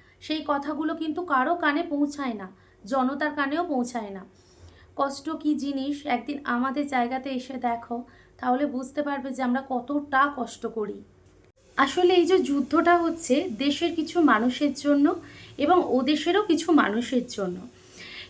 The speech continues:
ও দেশ থেকে যদি জঙ্গিরা এসে ধর্ম জিজ্ঞেস করে না মারতো, তাহলে এদেশের সঙ্গে ও দেশের যুদ্ধটা হতো না।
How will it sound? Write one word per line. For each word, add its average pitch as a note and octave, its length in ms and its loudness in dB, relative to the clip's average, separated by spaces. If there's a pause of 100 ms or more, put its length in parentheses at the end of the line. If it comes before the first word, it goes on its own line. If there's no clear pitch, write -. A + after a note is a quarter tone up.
(220)
ও D4 180 4
দেশ F#4 300 4
থেকে F#4+ 240 2
যদি F4+ 280 2
জঙ্গিরা C4+ 520 4
এসে C4 420 2
ধর্ম B3+ 440 4
জিজ্ঞেস C#4 500 0
করে D#4 220 2
না B3 260 4
মারতো, B3 540 0 (320)
তাহলে D4+ 220 4
এদেশের D4+ 420 0
সঙ্গে E4 280 -2
ও D4 80 2
দেশের C#4+ 300 -4
যুদ্ধটা C#4+ 500 -4
হতো G3 380 -6
না। G3 180 -14